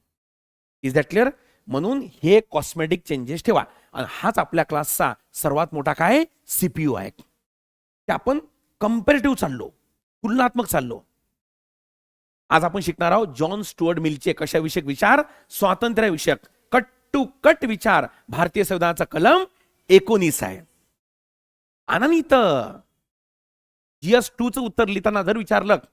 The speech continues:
एक प्रश्न आहे पीवायक्यू जीएस टू वर की, भारतीय संविधानामधील स्वातंत्र्याची, अ, सॉरी, अ, अभिव्यक्ती स्वातंत्र्य की फिरण्याचे स्वातंत्र्य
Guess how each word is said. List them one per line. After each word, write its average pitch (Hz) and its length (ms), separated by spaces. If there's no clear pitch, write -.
एक 170 120
प्रश्न - 260
आहे 208 80
पीवायक्यू 175 360
जीएस 165 300
टू 156 80
वर 180 200
की, 202 60
भारतीय 160 480
संविधानामधील 185 640
स्वातंत्र्याची, 208 800
अ, - 80
सॉरी, 123 200
अ, 113 220
अभिव्यक्ती 202 440
स्वातंत्र्य 185 400
की 240 120
फिरण्याचे 190 340
स्वातंत्र्य 175 500